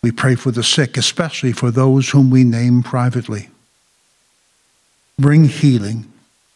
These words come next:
to those struggling with disease. Bless all those serving as doctors and nurses and other medical professionals.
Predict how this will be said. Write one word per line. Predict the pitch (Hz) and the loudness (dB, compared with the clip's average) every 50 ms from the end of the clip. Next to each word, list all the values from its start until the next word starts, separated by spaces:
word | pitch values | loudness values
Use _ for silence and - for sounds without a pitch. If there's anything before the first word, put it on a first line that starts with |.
| _ _ - | _ _ -4
to | - 123 | -4 -2
those | 107 117 117 120 127 139 139 131 - | 0 0 0 2 2 2 2 0 -2
struggling | - - - 151 127 131 127 131 131 131 131 | -6 -6 -2 -2 -2 -2 0 0 2 2 2
with | 117 113 110 | 2 0 -4
disease. | - 120 113 101 101 107 110 117 120 123 135 139 135 - - - - _ _ _ _ _ _ _ _ _ _ _ _ _ _ _ _ _ _ _ - - - - | -4 -4 -4 -2 -2 -2 -2 0 0 0 0 -2 -2 -6 -10 -16 -20 _ _ _ _ _ _ _ _ _ _ _ _ _ _ _ _ _ _ _ -16 -12 -4 0
Bless | 135 147 156 165 - | 0 0 0 -2 -6
all | - - 156 156 160 160 | -8 -4 -2 0 0 2
those | 143 151 151 147 147 143 - - - - | 0 0 0 -2 -2 -4 -6 -8 -8 -6
serving | - - - 156 151 151 139 160 151 143 | -4 -2 0 0 0 0 2 2 2 2
as | 135 117 | 2 0
doctors | 117 131 139 143 143 - - 165 156 147 - 151 | -4 -4 -4 -4 -6 -6 -4 -2 -2 0 2 4
and | 139 131 127 | 4 4 4
nurses | 131 135 131 - - 143 143 139 - 139 | 4 2 0 -2 -2 -2 -2 -2 0 0
and | 131 123 123 | 2 2 4
other | 127 127 131 127 | 2 2 0 0
medical | 131 - 143 143 139 135 135 135 135 135 135 127 | 0 0 2 2 2 4 2 0 0 0 -2 -4
professionals. | 131 - 127 - - 123 117 - - - 131 123 123 131 135 127 - | -4 -4 -6 -4 -4 -4 -4 -4 -2 0 0 2 2 0 -4 -4 -8